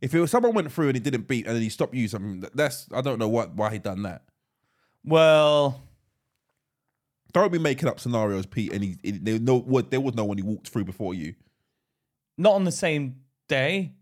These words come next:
Speaker 2: but I've seen them do it, like, where it
Speaker 1: The
Speaker 2: beeps
Speaker 1: same,
Speaker 2: and
Speaker 1: you've seen the same security guard not stop someone when it was beeping on another day.
Speaker 2: Well, it was the same secu-, same shop. So obviously one of the, I can't remember the security guard 'cause I don't care, but
Speaker 1: Okay, so maybe it was a different security guard who weren't doing the job that day.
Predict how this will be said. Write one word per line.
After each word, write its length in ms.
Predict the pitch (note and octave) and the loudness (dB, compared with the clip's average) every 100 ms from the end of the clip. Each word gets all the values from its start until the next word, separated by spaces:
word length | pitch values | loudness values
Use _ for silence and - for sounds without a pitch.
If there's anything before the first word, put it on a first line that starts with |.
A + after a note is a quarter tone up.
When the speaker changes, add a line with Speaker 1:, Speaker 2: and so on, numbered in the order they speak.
| _ | _
Speaker 2:
but 180 | - C#3 | -4 -2
I've 100 | C3 | -4
seen 300 | B2+ D#3 C#3+ | -4 -4 -2
them 220 | C#3 B2+ | -2 -4
do 220 | A#2+ C3 B2 | -4 -2 -2
it, 100 | - | -2
like, 220 | A2+ A2+ | -6 -6
where 160 | A#2 A#2 | -6 -6
it 80 | |
Speaker 1:
The 80 | C#3 | -2
Speaker 2:
beeps 60 | C3 | -2
Speaker 1:
same, 140 | G#3+ | 0
Speaker 2:
and 80 | G3 | 0
Speaker 1:
you've 100 | D3+ | 0
seen 140 | G3 F3 | 0 -2
the 40 | |
same 200 | G3 G3+ | 0 -2
security 380 | D3+ - F#3+ D3+ | -4 -2 0 0
guard 320 | C3 B2+ B2 B2+ _ _ | 0 0 0 -4 _ _
not 200 | C3+ F3 | 0 0
stop 200 | - E3 | 2 -4
someone 280 | - D3 C3+ | 0 0 2
when 100 | C3 | 0
it 40 | B2+ | 0
was 100 | A#2 | -2
beeping 240 | C#3+ C3 | 0 0
on 160 | A#2 A2+ | 0 -2
another 260 | B2 B2 A2 | 0 0 4
day. 60 | |
Speaker 2:
Well, 180 | E3+ E3+ | 6 6
it 60 | E3 | 4
was 140 | D3 | 0
the 40 | D3+ | -6
same 280 | - F3 | -2 -2
secu-, 340 | E3 - F3 - | -2 -6 -8 -4
same 180 | F3 D3+ | -4 -2
shop. 340 | C3 B2 - _ _ _ _ _ _ _ _ | -2 -4 -4 _ _ _ _ _ _ _ _
So 220 | - C#3 | -2 0
obviously 300 | C3+ B2+ C3+ | 2 -2 -2
one 120 | B2+ B2 | -2 -2
of 120 | A#2 | -6
the, 220 | D#2+ D#2+ | -10 -10
I 80 | - | -10
can't 280 | A#2+ D3 C3+ | -4 -2 0
remember 240 | B2 A#2 | -2 -4
the 80 | G#2+ | -6
security 340 | - - A2 G#2 | -12 -10 -10 -10
guard 140 | G#2+ | -14
'cause 100 | - | -12
I 40 | A#2 | -12
don't 100 | A2 | -8
care, 320 | A#2 G#2+ G#2 | -8 -8 -8
but 220 | A#2 A2 | -8 -4
Speaker 1:
Okay, 360 | A#2 A#2+ A2+ F#2 | -4 0 -2 -2
so 160 | - | -2
maybe 320 | B2+ C#3+ D3+ C#3+ | 0 2 2 0
it 40 | |
was 120 | B2 | -2
a 20 | |
different 220 | A2+ C3 A#2 | -2 -6 -6
security 240 | - A#2 | -2 0
guard 200 | G#2+ G#2 | 0 -2
who 140 | - A#2 | 0 2
weren't 220 | C3+ G#2 | 2 2
doing 140 | A#2 | 0
the 60 | A2 | 0
job 200 | A#2+ G2+ | -2 -4
that 160 | C#2 | -8
day. 160 | - E2+ | -10 -12